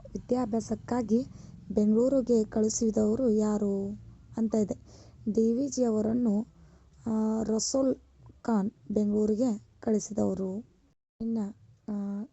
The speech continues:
ಸೆಕೆಂಡ್ ಮೇನ್ ಕೊಟ್ಟಿರುವ ಪ್ರಶ್ನೆಗಳಿಗೆ ಎರಡು ಮೂರು ವಾಕ್ಯಗಳಲ್ಲಿ ಉತ್ತರಿಸಿ ಅಂತ ಹೇಳಿದ್ದಾರೆ. ಇನ್ನು ರಸೂಲ್ ಖಾನ್ ಅವರು ಡಿ ವಿ ಜಿ ಅವರ ವಿದ್ಯಾ-,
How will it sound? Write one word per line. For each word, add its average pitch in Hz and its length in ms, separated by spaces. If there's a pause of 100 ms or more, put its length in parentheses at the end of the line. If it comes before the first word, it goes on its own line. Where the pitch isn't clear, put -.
(100)
ಸೆಕೆಂಡ್ 214 360
ಮೇನ್ 233 120
ಕೊಟ್ಟಿರುವ 214 580
ಪ್ರಶ್ನೆಗಳಿಗೆ 226 680
ಎರಡು 202 240
ಮೂರು 202 260
ವಾಕ್ಯಗಳಲ್ಲಿ 208 500
ಉತ್ತರಿಸಿ 208 540
ಅಂತ 202 240
ಹೇಳಿದ್ದಾರೆ. 208 360
ಇನ್ನು - 840
ರಸೂಲ್ 226 340
ಖಾನ್ 254 300
ಅವರು 226 260
ಡಿ 208 220
ವಿ 214 120
ಜಿ 220 180
ಅವರ 208 220
ವಿದ್ಯಾ-, 208 500